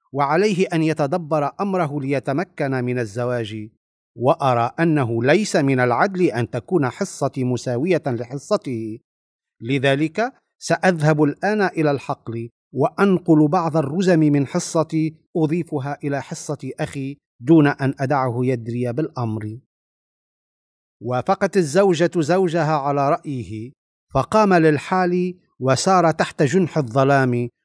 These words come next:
ونفذ فكرته وعاد إلى بيته دون أن يعرف أحد بما عمل. وفي الليلة نفسها، وبينما كان الأخ الأصغر مستلقيا على فراشه،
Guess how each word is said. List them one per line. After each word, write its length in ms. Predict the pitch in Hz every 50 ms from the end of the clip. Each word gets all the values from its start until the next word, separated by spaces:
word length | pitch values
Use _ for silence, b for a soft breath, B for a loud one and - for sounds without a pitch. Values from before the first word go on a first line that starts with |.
| _ _
ونفذ 580 | - 123 139 170 196 190 - _ 165 151 151 151
فكرته 800 | - - 143 - - 147 156 156 160 156 139 123 135 139 139 b b b b b
وعاد 440 | 127 139 135 127 147 156 151 139
إلى 380 | 143 143 - - 151 139 135 131 117 113
بيته 600 | 143 147 147 135 - - 147 127 120 135 139 143 - _ _ _ _ _
دون 300 | 110 104 156 156 147 135
أن 320 | 135 - - 127 120 120
يعرف 440 | 131 131 127 120 123 127 120 - -
أحد 720 | 123 120 - 127 120 - - 123 120 120 123 120 120 127 - _ _ _ _ _ _
بما 280 | 131 156 151 135 123 120
عمل. 560 | 107 104 107 107 107 104 101 101 101 107 - _ _ _ _ _ _ _ _ _ _ _ _ _ _ _ _ _ _ _ _ _ _ _ _ -
وفي 240 | 139 147 - -
الليلة 480 | 160 156 156 165 185 214 220 208 196 180 - -
نفسها، 880 | 165 156 165 175 - - - - 127 117 92 104 110 110 113 123 135 _ _ _ _ _ _ _ _ _ -
وبينما 540 | 127 127 120 196 214 220 208 196 185 185 175
كان 300 | 180 _ - 208 208 202
الأخ 460 | 185 165 156 - _ 208 214 - 190
الأصغر 640 | 170 - - _ 202 208 - - 165 156 160 151 147
مستلقيا 720 | 143 139 139 - - - 196 196 208 - - 165 151 147
على 380 | 139 139 131 135 139 139 143 127
فراشه، 800 | - 139 135 131 143 147 - - 127 117 95 107 113 117 117